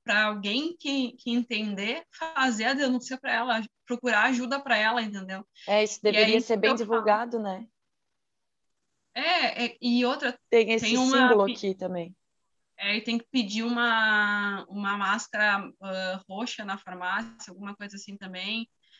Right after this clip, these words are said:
Speaker 1: Te-, é, foram criados vários meios, porque, porque é absurdo o quanto cresceu essa, a, a violência doméstica na, na pandemia. Então, foram criados vários meios das pessoas denunciarem isso, porque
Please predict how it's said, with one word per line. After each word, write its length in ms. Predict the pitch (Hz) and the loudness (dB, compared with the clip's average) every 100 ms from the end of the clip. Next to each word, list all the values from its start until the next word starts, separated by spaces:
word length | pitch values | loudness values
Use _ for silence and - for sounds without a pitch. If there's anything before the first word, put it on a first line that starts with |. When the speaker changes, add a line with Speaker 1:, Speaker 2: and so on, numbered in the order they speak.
| _ _ - | _ _ -14
Speaker 1:
Te-, 160 | - - | -12 -10
é, 140 | 247 - 240 | -12 -12 -10
foram 260 | - 262 311 | -4 -4 -2
criados 420 | 302 262 262 254 | 4 4 4 0
vários 300 | 240 247 269 | 2 2 2
meios, 360 | 254 233 254 | 2 2 -2
porque, 480 | - 254 - 247 220 _ - | -4 -10 -6 -6 -6 _ -18
porque 220 | 233 254 | -8 2
é 40 | |
absurdo 640 | 233 226 254 - - 262 277 | 2 2 -2 -8 -6 -4 -6
o 60 | |
quanto 240 | 277 254 254 | -4 -4 -4
cresceu 440 | 240 247 - 233 | -6 -4 -4 -4
essa, 520 | 240 240 202 196 190 - | -4 -2 -2 0 -4 -6
a, 440 | 190 185 185 185 | -4 -4 -4 -6
a 40 | 196 | -6
violência 580 | 196 185 190 196 208 190 190 185 185 - _ _ _ _ _ _ | -6 -8 -10 -10 -6 -2 -2 -4 -10 -20 _ _ _ _ _ _
doméstica 560 | 214 220 202 214 - 214 | -6 0 0 -2 -2 0
na, 220 | 214 208 | 2 0
na 100 | 202 | -2
pandemia. 640 | 220 220 220 220 220 214 | -4 -6 -6 -8 -8 -6
Então, 200 | 202 214 | -6 -8
foram 200 | 247 240 | -6 -6
criados 300 | 254 233 233 | 0 -2 0
vários 260 | 233 247 262 | 0 0 0
meios 220 | 226 247 | -4 -4
das 160 | 247 | -6
pessoas 300 | - 254 240 | -8 -10 -6
denunciarem 720 | 247 233 233 - 220 233 226 196 | -4 -4 -6 -4 -4 -4 -6 -8
isso, 160 | - - | -12 -18
porque 280 | 208 226 | -18 -18